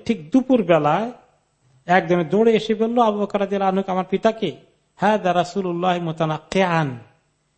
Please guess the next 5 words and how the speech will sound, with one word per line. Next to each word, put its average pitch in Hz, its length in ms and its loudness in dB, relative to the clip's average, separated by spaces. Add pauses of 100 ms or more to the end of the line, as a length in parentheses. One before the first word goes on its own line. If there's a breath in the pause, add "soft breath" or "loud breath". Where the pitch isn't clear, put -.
(140)
যে 151 300 -2
আপনার 170 360 -4
ঘরে, 175 680 -2 (800)
উম, 131 460 -14 (220)
চেহারা 175 400 -2